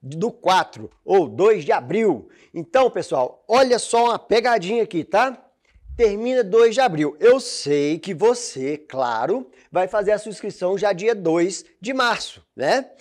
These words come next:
Porque você não vai deixar pra última hora. Mas a turma que vai deixar de última hora acaba às dezoito horas e não à meia-noite, como costuma ser.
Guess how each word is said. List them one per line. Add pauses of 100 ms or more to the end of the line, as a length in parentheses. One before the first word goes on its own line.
(200)
Porque
você
não
vai
deixar
pra
última
hora. (300)
Mas
a
turma
que
vai
deixar
de
última
hora (220)
acaba
às
dezoito
horas
e
não
à
meia-noite,
como
costuma
ser.